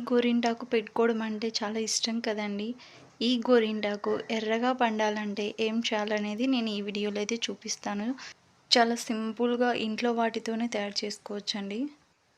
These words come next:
గోరింటాకు మంచిగా వాష్ చేసి అయితే తీసుకున్నాను. గోరింటాకు మిక్సీ జార్లో వేసుకొని నేనైతే ఇక్కడ రెండు ఉక్కపెళ్ళు దంచి వేసుకున్నాను.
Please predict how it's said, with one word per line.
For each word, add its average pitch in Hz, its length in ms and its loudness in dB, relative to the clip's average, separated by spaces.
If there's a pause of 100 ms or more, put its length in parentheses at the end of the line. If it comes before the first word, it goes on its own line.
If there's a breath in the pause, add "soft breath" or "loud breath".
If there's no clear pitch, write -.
(240)
గోరింటాకు 233 720 4
మంచిగా 233 520 4 (100)
వాష్ 220 300 2
చేసి 220 320 2
అయితే 220 160 -2 (100)
తీసుకున్నాను. 208 680 -2 (480)
గోరింటాకు 233 640 8
మిక్సీ 220 300 4 (100)
జార్లో 220 380 8
వేసుకొని 226 520 4 (400)
నేనైతే 220 460 4
ఇక్కడ 233 160 4 (140)
రెండు 214 260 6
ఉక్కపెళ్ళు 226 460 4 (100)
దంచి 220 320 2
వేసుకున్నాను. 208 600 0